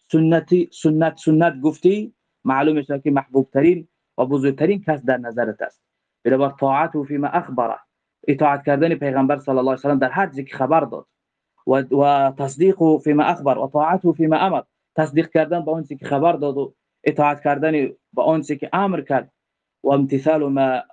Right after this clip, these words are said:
و اجرا کردن امرهاش و دور بودن از نهیهاش و الا یعبد الله الا بما شرع و اینکه الله جل جلاله رب السماوات والارض به منهج و راه و روش محمد صلی الله علیه و سلم عبادت بکنید.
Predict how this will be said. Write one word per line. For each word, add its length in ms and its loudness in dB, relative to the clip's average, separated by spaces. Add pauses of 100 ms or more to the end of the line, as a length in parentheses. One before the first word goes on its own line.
(180)
و 100 2 (100)
اجرا 280 -2
کردن 280 -2 (100)
امرهاش 540 -2
و 240 -2
دور 160 2
بودن 260 0
از 180 -2
نهیهاش 440 2 (460)
و 40 -2
الا 300 2
یعبد 360 -2
الله 300 -2
الا 220 -2
بما 240 -4
شرع 380 0 (280)
و 80 0
اینکه 320 0
الله 220 0
جل 280 0
جلاله 600 2 (360)
رب 240 0
السماوات 640 0
والارض 680 0 (600)
به 120 0
منهج 540 -2
و 80 0
راه 220 0
و 60 -4
روش 260 -2
محمد 320 -4
صلی 200 -4
الله 160 0
علیه 120 -4
و 20 -12
سلم 320 -4
عبادت 420 -2
بکنید. 580 -12